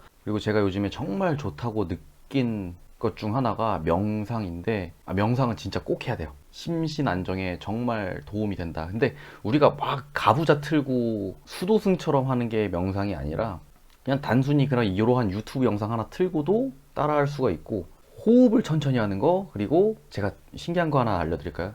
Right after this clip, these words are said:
눈 깜빡임을 천천히 하는 것만으로도 심신 안정에 그리고 집중력에 도움이 될 수 있다고 합니다.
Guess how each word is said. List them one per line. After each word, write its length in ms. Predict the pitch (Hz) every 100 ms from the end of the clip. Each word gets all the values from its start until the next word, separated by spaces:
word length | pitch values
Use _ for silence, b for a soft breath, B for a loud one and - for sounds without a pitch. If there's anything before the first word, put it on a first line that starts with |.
| -
눈 500 | 98 110 147 147 143
깜빡임을 1040 | 170 202 - 180 180 165 156 175 196 196
천천히 540 | - 190 180 - 175 160
하는 260 | 143 123
것만으로도 1040 | 113 107 - 71 80 101 95 87 120 92 78 - - - -
심신 360 | - 139 139
안정에 600 | 95 85 92 123 180 196 - -
그리고 240 | 90 87
집중력에 580 | - - - 101 92 87
도움이 300 | - 92 90
될 160 | 87 87
수 120 | 82
있다고 280 | - 82 82
합니다. 300 | 80 71